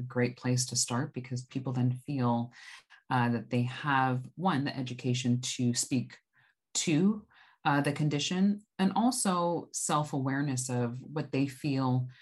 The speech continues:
really that they're experiencing, and then taking the time to,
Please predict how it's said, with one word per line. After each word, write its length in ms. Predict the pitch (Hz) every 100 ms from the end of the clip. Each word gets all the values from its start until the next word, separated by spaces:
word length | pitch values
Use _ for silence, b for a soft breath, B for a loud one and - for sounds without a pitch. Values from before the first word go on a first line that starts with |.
| B B -
really 400 | 151 156 151 147
that 220 | 131 -
they're 200 | 135 123
experiencing, 1080 | 123 - - 131 135 160 165 - 190 208 208
and 100 | 151
then 120 | 139 131
taking 340 | 147 139 147
the 80 | 127
time 340 | - 127 131
to, 280 | 127 123